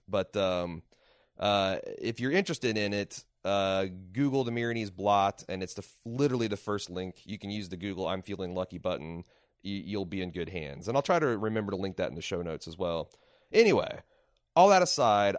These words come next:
I think we can assume that Martin's razor will be applied. And Martin's razor is my kind of term for the double Ds, reducing the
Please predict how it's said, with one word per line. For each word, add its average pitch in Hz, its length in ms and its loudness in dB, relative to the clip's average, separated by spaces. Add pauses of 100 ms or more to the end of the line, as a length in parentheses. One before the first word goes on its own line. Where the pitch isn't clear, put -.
I 113 100 2
think 165 280 -4
we 160 100 -2
can 131 440 -6
assume 135 420 -4
that 113 80 0
Martin's 110 400 4
razor 107 300 0
will 98 80 -2
be 87 140 -4
applied. 80 500 -4 (420)
And 107 160 -2
Martin's 113 320 2
razor 101 560 -2 (640)
is 92 160 -6
my 104 180 2
kind 107 220 -2
of 98 60 -4
term 98 300 -2
for 98 120 -6
the 90 80 -6
double 95 260 0
Ds, 92 360 -8
reducing 98 540 -6
the 87 140 -6